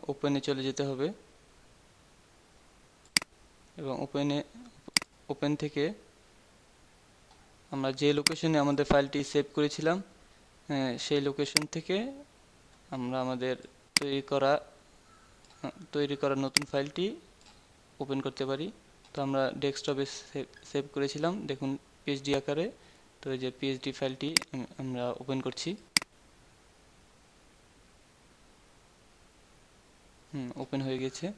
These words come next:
তো এভাবে আমরা নতুন একটি ফাইল তৈরি করতে পারি এবং সেভ করতে পারি এবং আবার চাইলে আমাদের ডকুমেন্ট, আবার ডকুমেন্টটি ওপেন করতে পারি। তো আজ এই পর্যন্তই।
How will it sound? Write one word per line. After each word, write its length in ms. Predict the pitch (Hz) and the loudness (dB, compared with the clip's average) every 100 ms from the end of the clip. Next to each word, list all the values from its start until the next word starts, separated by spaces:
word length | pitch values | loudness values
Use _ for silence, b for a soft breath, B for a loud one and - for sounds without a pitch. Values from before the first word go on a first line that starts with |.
| B B B B B B B - | B B B B B B B -4
তো 80 | - | 2
এভাবে 360 | 160 175 175 180 | 6 8 8 8
আমরা 260 | 170 165 | 8 6
নতুন 300 | 165 156 170 | 6 4 2
একটি 160 | 165 160 | 0 0
ফাইল 380 | - 147 151 - - - | 4 6 6 2 -10 -2
তৈরি 180 | 156 151 | 0 2
করতে 260 | 156 151 | 0 0
পারি 360 | 151 143 160 214 | 0 2 0 -2
এবং 240 | 190 135 131 | -4 -4 -4
সেভ 240 | - 135 - | 0 -2 0
করতে 280 | 143 139 135 | -2 0 0
পারি 320 | 135 156 202 - - | 2 0 -4 -12 -14
এবং 200 | - 127 | -6 0
আবার 300 | 127 127 127 | 2 2 2
চাইলে 420 | 127 135 131 143 151 185 175 | 0 0 2 2 0 -6 -6
আমাদের 300 | 131 120 123 - - - - - | -6 -2 -4 -4 -16 -20 -20 -10
ডকুমেন্ট, 680 | 135 131 127 127 123 - - | -6 -2 0 0 -4 -8 -6
আবার 260 | 123 127 123 - - | -2 -2 -4 -8 -8
ডকুমেন্টটি 640 | 139 131 131 131 170 208 269 - - - - | -6 -2 -2 -2 -4 -6 -8 -14 -20 -14 -4
ওপেন 260 | 139 131 | -2 -2
করতে 260 | 127 117 120 | -4 -4 -4
পারি। 220 | 120 123 - - - - - - - - | -6 -8 -14 -20 -20 -20 -20 -20 -20 -18
তো 120 | - 127 | -6 -2
আজ 180 | 123 | 0
এই 100 | 131 | -2
পর্যন্তই। 580 | 131 135 139 147 160 226 | -4 -4 -2 0 0 -2